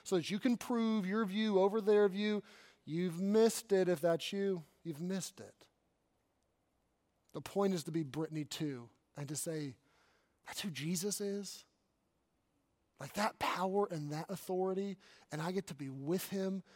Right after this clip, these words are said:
and I get to worship him." It's to receive him from the heart. I hope you have some head knowledge, I do, but I hope more than that head knowledge that there is a heart of, "Amen,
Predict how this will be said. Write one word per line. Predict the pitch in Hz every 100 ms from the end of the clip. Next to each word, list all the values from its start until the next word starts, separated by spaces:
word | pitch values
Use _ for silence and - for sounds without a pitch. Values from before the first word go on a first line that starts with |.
| -
and | 131
I | 147
get | 180
to | 156
worship | 127 123 151 170 - 185
him." | 190 185 185 180 - - - -
It's | 160 -
to | 175
receive | 151 139 - - 196 185
him | 180
from | - 170 156
the | 127
heart. | 139 135 117 -
I |
hope | 196 247 -
you | 202
have | 196
some | - 185
head | 180
knowledge, | 175 180 175
I | 156
do, | 143 190 196 185 - - -
but | 180
I |
hope | 170 202 180
more | 175 185 208
than | 185 175
that | 156
head | 165
knowledge | 151 151 143
that | 143
there | 160 160
is |
a | 139
heart | 120 165 156 139 131 - - _
of, | 147 131 -
"Amen, | 175 196 175 160 151 147 143